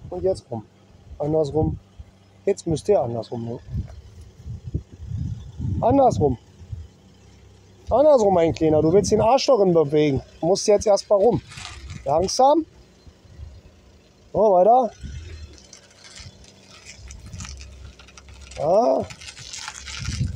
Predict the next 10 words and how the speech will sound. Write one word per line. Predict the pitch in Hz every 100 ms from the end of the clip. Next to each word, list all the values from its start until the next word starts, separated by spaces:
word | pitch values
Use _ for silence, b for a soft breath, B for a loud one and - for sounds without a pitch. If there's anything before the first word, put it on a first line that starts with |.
| - - - - - - -
Und | 156
jetzt | 139 135
musst | 220 262 -
du | 302 302 233 - _ _ - - - - -
langsam | 226 247 269 285
zurückkommen. | 285 254 - 185 139 - - - - - - - - - _ _ - - - - - - - - - - - - - - - _ _ _ _ _ - _ - _ -
Oh | 262
ja, | 233 233 240
komm | - 208
mal. | 170